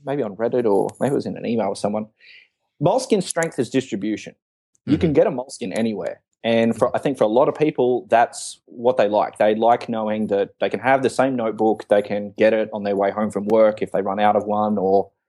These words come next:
Speaker 1: they've got easy access to them. Most of the other brands, and there are some far superior products out there, I don't see them around as often. I think they're the sorts of things where you go to a website,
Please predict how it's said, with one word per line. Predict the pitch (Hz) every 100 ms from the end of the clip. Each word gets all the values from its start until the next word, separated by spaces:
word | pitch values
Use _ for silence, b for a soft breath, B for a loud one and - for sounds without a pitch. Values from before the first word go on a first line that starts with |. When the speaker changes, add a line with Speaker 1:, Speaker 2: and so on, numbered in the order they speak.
| _ _ -
Speaker 1:
they've | 123
got | 113 127
easy | 120 107 98
access | 95 - 95
to | - 98
them. | 90 - _ _ b b b b _ -
Most | 160 185
of | 196
the |
other | 156 180
brands, | 151 110 104
and | 113
there | 117
are | 131 156
some | 151 123 113 110 104 - _ _ _ -
far | 127 131
superior | - 113 120 117 95
products | 110 98 -
out | 113 147 -
there, | 95 78 _ _ _ -
I | 123
don't | 127 139 170 -
see | - 147
them | 135
around | 113 107 110 113
as | 104
often. | 85 107 -
I | 87
think | 95 139
they're | 123
the | 117
sorts | - 117 -
of | -
things | 120 120 113
where | 104
you | 104 98
go | 98 110
to | 107
a |
website, | 104 113 117 101 101 -